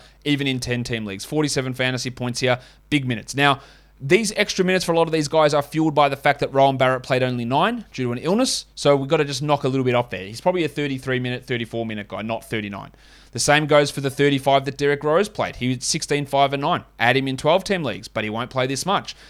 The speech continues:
The same goes for Emmanuel Quickley, who played thirty-eight minutes, and let's be fair, Burks and Quickley just need to be the starters on this team. Quickley had twelve and seven with two threes. I think he's a twelve team league ad. While Evan Fournier hit the three at the end, but had thirteen points with literally nothing else prior to that.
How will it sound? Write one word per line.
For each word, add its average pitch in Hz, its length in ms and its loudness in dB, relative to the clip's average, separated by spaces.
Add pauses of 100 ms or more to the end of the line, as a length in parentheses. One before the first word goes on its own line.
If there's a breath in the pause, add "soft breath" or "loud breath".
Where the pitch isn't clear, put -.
(140 loud breath)
The 143 80 -4
same 180 280 2
goes 175 220 4
for 175 140 -4
Emmanuel 170 420 -2
Quickley, 185 380 -2
who 127 100 -2
played 131 320 -2
thirty-eight 131 340 0
minutes, 135 220 -6
and 156 100 -4
let's 180 200 -4
be 131 100 -4
fair, 131 280 -2 (280 loud breath)
Burks 196 300 0
and 170 100 -2
Quickley 156 300 -6
just 131 180 -10
need 131 140 -2
to 117 80 -6
be 120 80 -2
the 117 100 -6
starters 107 400 -4
on 98 80 -10
this 98 160 -14
team. 92 180 -14 (520 soft breath)
Quickley 185 300 -2
had 151 180 0
twelve 170 280 0
and 156 120 -6
seven 143 320 -2
with 123 120 -4
two 143 220 -2
threes. 123 360 -2
I 139 80 -2
think 143 180 -4
he's 123 160 -4
a 120 40 -8
twelve 117 280 -2
team 110 240 -6
league 107 260 -8
ad. 123 240 2 (280 soft breath)
While 135 140 2
Evan 151 300 2
Fournier 139 440 0
hit 165 260 -4
the 143 320 2
three 151 240 2
at 127 40 0
the 131 140 0
end, 135 120 -2
but 127 200 -6
had 131 180 -8
thirteen 139 380 -2
points 127 260 -6
with 113 140 -6
literally 123 400 0
nothing 117 320 -4
else 113 200 -4
prior 117 280 2
to 110 80 -2
that. 113 260 0